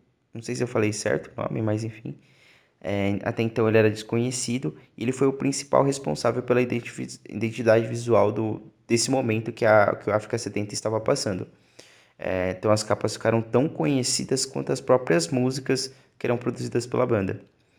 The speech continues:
Por exemplo, no álbum Alaban Close, que fazia referência ao nome da Delegacia Central do Departamento de Investigação em Lagos, Fela aparece retratado com correntes arrebentadas, ao lado direito a penitenciária,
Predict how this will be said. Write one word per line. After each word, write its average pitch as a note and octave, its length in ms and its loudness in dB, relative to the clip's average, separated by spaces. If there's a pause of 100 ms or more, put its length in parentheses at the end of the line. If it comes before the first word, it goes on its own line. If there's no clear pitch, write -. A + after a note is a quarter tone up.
(240)
Por B2 100 2
exemplo, C3+ 540 2
no A#2 120 6
álbum A2+ 560 4
Alaban A2 440 6
Close, A#2+ 720 0
que - 100 -20
fazia A2+ 320 4
referência G#2+ 920 0
ao G#2 160 2
nome G#2 180 2
da G#2 100 4
Delegacia G#2+ 520 2
Central A2 560 4
do A#2 80 2
Departamento G2+ 640 0
de G#2+ 80 -8
Investigação G#2 720 0 (360)
em G2 140 -6
Lagos, A2 580 4 (380)
Fela A#2 320 4
aparece A#2+ 500 4
retratado A#2+ 600 4
com A#2+ 180 -2
correntes B2 540 0
arrebentadas, B2 960 2 (320)
ao G#2 100 6
lado G#2+ 240 6
direito G#2 460 2
a G2+ 80 4
penitenciária, G#2+ 880 4